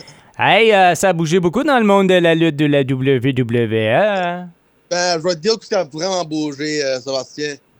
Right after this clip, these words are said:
Speaker 2: On a perdu un gros lutteur pour A E W, là.
Speaker 1: Ouais. Ouais.
Speaker 2: On peut, qui, qui est Edge.
Speaker 1: Ouais.
Speaker 2: Edge.
Speaker 1: Oui, Adam
Speaker 2: Attendez,
Speaker 1: Cole.
Speaker 2: moi, je m'attendais pas à ça.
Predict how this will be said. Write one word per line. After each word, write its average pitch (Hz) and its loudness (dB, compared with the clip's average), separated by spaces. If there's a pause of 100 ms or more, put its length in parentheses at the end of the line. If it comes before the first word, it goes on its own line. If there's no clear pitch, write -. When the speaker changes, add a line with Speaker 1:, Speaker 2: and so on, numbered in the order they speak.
(140)
Speaker 2:
On 139 -6
a 135 -6
perdu 180 -2
un 165 -4
gros 180 -2 (120)
lutteur 160 -2
pour 160 -4
A 156 -2
E 156 -4
W, 147 -4
là. 120 -10 (360)
Speaker 1:
Ouais. 151 2 (1120)
Ouais. 131 -6 (160)
Speaker 2:
On 123 -4
peut, 135 -2
qui, 139 -6
qui 165 0
est 160 6
Edge. 117 -4 (180)
Speaker 1:
Ouais. 147 2
Speaker 2:
Edge. - -14 (440)
Speaker 1:
Oui, 143 -2
Adam 170 2
Speaker 2:
Attendez, 151 2
Speaker 1:
Cole. 143 0
Speaker 2:
moi, 190 4
je 180 -2
m'attendais 160 -2
pas 147 0
à 131 -2
ça. 123 -6